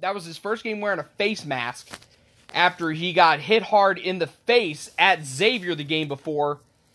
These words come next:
And Marquette barely won that one, seventy-six to seventy-two, but DePaul had a good, had a lead for most of that game before Marquette pulled away and won it.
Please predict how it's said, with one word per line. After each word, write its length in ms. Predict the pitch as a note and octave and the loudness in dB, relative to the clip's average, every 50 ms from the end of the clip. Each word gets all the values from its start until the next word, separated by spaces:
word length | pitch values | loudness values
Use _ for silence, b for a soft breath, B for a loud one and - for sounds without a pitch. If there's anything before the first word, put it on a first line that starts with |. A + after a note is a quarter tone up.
| _ _ _ _ _ _ _ _ - | _ _ _ _ _ _ _ _ -2
And 200 | - D3+ D#3+ E3 | 2 2 4 6
Marquette 440 | E3 E3+ E3+ - A#3+ C4+ B3 F3+ C#3 | 4 4 4 4 2 2 2 2 4
barely 420 | F#3 G3 B3+ D4 D4+ C4+ A3+ A3+ | 4 6 6 6 2 0 -2 -4
won 280 | G#3 F3+ G3 A#3 A#3+ G#3+ | -2 0 0 0 2 2
that 200 | F#3+ E3+ D#3+ D#3 | 2 2 2 2
one, 260 | D#3 D#3 D#3+ D#3 D3+ | 2 0 0 0 -2
seventy-six 760 | - - G3 G#3 A3 A#3 B3 A3 - - - G#3 G#3+ G#3+ - | -4 2 4 4 4 4 0 -6 -6 -4 -2 -2 -2 -2 -4
to 120 | - E3+ D#3 | -12 -12 -12
seventy-two, 640 | - - G3+ G3+ G3 F#3 F3+ D#3 - - F#3 F#3 G3+ | -6 -4 -4 -4 -4 -6 -10 -12 -10 -8 -8 -6 -4
but 180 | E3 F3 D3+ - | -4 -4 -4 -4
DePaul 380 | D3 C#3 - F#3 A3 C#4 D#4 | -6 -8 -6 -4 -2 -2 -2
had 120 | D4 B3+ A3 | 0 -2 -2
a 40 | F#3 | -2
good, 300 | D#3 D#3 G3 G#3+ - - _ _ _ _ _ - | 2 2 2 2 2 -2 _ _ _ _ _ -16
had 200 | E3+ G3 G#3+ G#3 | -6 -4 -4 -4
a 40 | G3+ | -4
lead 340 | F#3 F3 A#3 C4+ C#4 A#3 - | -4 -4 -4 -6 -6 -8 -6
for 100 | A#3 G#3 | -8 -8
most 320 | F#3+ F#3 F#3+ A#3 A3+ - | -4 -4 -4 -6 -6 -8
of 80 | A3+ F#3 | -4 -2
that 200 | G#3 G3 F#3 F3 | 0 0 0 -2
game 400 | F#3+ A#3 C4+ A3+ D#3 A2 F2 - _ _ - b b b b b b b | -2 -2 -2 -4 -6 -8 -14 -20 _ _ -20 b b b b b b b
before 280 | - C#3 - G3 G3+ G3 | -14 -4 0 0 0 4
Marquette 440 | F#3+ F3+ E3 - - G3+ G3+ G3 | 4 4 4 4 4 2 2 2
pulled 220 | - G3 F#3+ F#3 F3+ | 0 -2 -2 -2 -2
away 340 | F3 E3+ F3+ F3 E3+ D#3+ - | 0 2 2 2 2 -2 -2
and 240 | D3 D3+ D3 C#3+ C3+ | -4 -4 -4 -6 -2
won 260 | C#3+ E3 G#3 G#3+ F3 | 2 4 4 4 4
it. 160 | C3+ A2+ - | 0 -8 -12